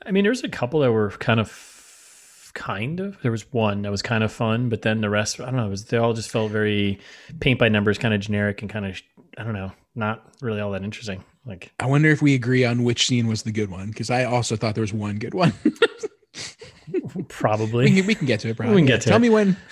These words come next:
Speaker 2: tell me when it comes up for you. <laughs>
Speaker 1: I will. Uh, but other than that, um, yeah, no, it was pretty bad. <laughs>
Speaker 2: Yeah.
Speaker 1: Straight up
Speaker 2: Un-,
Speaker 1: terrible.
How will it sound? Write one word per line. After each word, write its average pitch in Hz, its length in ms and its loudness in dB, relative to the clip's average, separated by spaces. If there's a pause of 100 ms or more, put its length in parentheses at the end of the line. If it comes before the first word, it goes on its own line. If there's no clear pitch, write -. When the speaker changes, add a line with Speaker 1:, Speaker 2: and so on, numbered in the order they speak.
(140)
Speaker 2:
tell 233 120 6
me 220 60 8
when 208 100 8
it 170 40 2
comes 160 180 4
up 139 120 4
for 131 80 2
you. 117 180 0 (100)
<laughs> - 100 -18
Speaker 1:
I 135 140 8
will. 107 300 6 (640)
Uh, 113 320 6
but 190 120 6
other 262 120 6
than 190 120 0
that, 143 240 0
um, 113 440 2 (240)
yeah, 143 160 0
no, 127 140 0
it 117 40 0
was 127 120 -4
pretty 151 160 -4
bad. 113 220 2 (760)
<laughs> 214 260 0 (340)
Speaker 2:
Yeah. 117 160 -8 (200)
Speaker 1:
Straight 139 280 -2
up 131 120 -4
Speaker 2:
Un-, 190 60 6 (120)
Speaker 1:
terrible. 123 140 -6